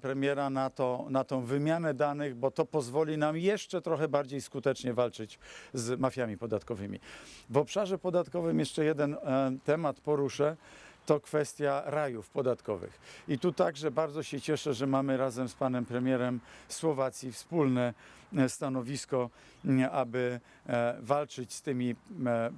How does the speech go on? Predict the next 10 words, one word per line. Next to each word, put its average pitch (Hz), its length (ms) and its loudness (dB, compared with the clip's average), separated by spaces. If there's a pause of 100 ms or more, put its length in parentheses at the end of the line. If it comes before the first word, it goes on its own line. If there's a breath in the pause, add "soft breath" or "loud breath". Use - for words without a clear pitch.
praktykami, 135 680 -2
nieuczciwymi 147 800 0
praktykami, 131 580 -2
które 127 240 0
tak - 160 -4
naprawdę 120 380 0
oznaczają, 113 600 0
że 110 220 0 (320 loud breath)
niektóre 139 500 2
kraje, 123 460 -2